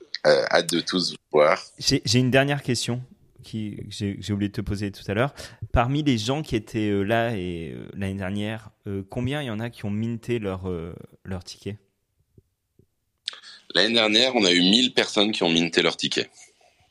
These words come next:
Speaker 2: Ok.
Speaker 1: Là, cette année, on a pour l'instant, euh, mille cinq cents, euh, tickets mintés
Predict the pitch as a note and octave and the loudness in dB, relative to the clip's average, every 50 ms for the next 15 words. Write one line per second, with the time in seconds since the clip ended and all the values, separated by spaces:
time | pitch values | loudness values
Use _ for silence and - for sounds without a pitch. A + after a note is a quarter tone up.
0 | _ _ _ _ _ _ _ A#2 A2+ - - F#2+ F2 F#2 - - - - _ _ | _ _ _ _ _ _ _ -8 -8 -8 -8 -10 -12 -10 -10 -10 -10 -10 _ _
1 | _ _ _ _ _ _ _ _ _ _ _ _ _ _ - - - - D2+ E2+ | _ _ _ _ _ _ _ _ _ _ _ _ _ _ -14 -12 -6 -2 2 4
2 | F#2+ A2 A#2 - - A2+ F#2+ F2+ F#2+ G2+ G#2+ A#2 B2 A#2+ A#2+ G#2+ F2 E2+ E2 E2 | 4 4 2 2 0 0 2 4 4 2 4 4 4 2 2 0 0 0 0 2
3 | E2+ F2 F#2 G#2 G#2+ - - E2 E2 E2+ E2 D#2+ - - - F#2+ F#2+ G2 G#2 G#2+ | 2 4 4 2 2 0 -4 -4 -2 -2 -2 -2 -4 -4 -2 0 2 2 2 2
4 | G#2+ G#2+ G#2+ G2+ F2+ E2 D#2+ D#2 D#2+ D#2+ D#2 D2+ D2+ D2+ D#2 D#2+ F2 F#2+ F#2+ F#2+ | 2 2 2 2 2 2 0 0 0 0 0 -2 -2 -2 -4 -4 -2 -2 0 -2
5 | G2 F#2+ - - F2+ F2 E2+ - - - E2+ E2+ E2+ E2 E2 E2+ D2+ C#2+ C#2+ C2+ | -2 -2 -2 0 0 0 0 -2 -2 -2 0 0 0 0 0 -2 -2 -2 -4 -6
6 | - - - - - - F2 D#2+ C#2+ D2+ D#2 D2 D2 C#2+ - E2 D#2+ - - | -6 -8 -8 -8 -4 0 0 0 0 0 -2 -2 -4 -2 2 2 2 2 0